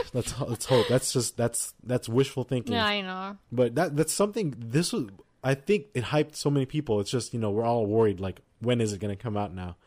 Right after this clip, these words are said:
Speaker 2: Yeah.
Speaker 1: But it looks good. So I'm super excited. And we watched the trailer. It looks really cool. It's, like, all in Japan.
Speaker 2: Mm-hmm.
Speaker 1: But they called it another thing, like, Quad something.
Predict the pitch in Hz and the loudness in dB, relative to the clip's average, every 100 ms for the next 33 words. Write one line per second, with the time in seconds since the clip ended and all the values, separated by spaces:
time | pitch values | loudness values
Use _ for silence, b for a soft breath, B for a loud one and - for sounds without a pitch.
0 | b 254 226 202 208 143 147 - - 135 | b -2 0 0 2 4 6 4 2 2
1 | 110 90 - - 127 117 143 - 160 139 | 2 2 -6 4 6 6 2 -2 0 0
2 | - 117 113 104 110 120 127 135 - 127 | 0 0 2 0 0 2 2 2 -2 -2
3 | 127 131 135 139 120 165 - 147 143 - | 2 4 4 2 4 2 2 0 0 2
4 | 143 - 113 - 117 135 156 110 98 - | 2 2 -4 -4 -2 0 0 -2 -6 -6
5 | 110 139 87 85 b b 226 247 269 320 | -4 -4 -6 -10 b b -4 -2 -2 -2
6 | 123 127 - 139 139 123 120 120 113 95 | 0 2 4 4 4 2 0 -2 -4 -6
7 | 92 - 117 123 113 - 113 101 92 | -8 0 2 2 0 -4 -6 -6 -10